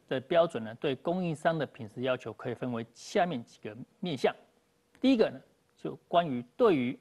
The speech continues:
最高管理者的要求。那企业的最高管理者应确保，哦，对评价和控制采购产品的一个有效和高效性的一个采购过程予以规定并予以实施，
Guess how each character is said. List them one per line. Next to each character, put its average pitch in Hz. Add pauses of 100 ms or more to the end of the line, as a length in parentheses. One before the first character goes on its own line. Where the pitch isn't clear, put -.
(100)
最 160
高 143 (200)
管 123
理 214
者 113
的 117
要 113
求。 - (720)
那 175
企 254
业 226
的 147 (360)
最 175
高 156
管 135
理 139
者 117
应 160
确 196
保， 95 (260)
哦， 110
对 139
评 120
价 131 (140)
和 139
控 185
制 180 (440)
采 123
购 156 (160)
产 151
品 151
的 113
一 -
个 117
有 113
效 135 (440)
和 147
高 233
效 226
性 180
的 - (160)
一 -
个 131
采 117
购 135
过 127
程 110 (360)
予 156
以 139
规 -
定 120 (100)
并 123 (300)
予 135
以 -
实 -
施， 107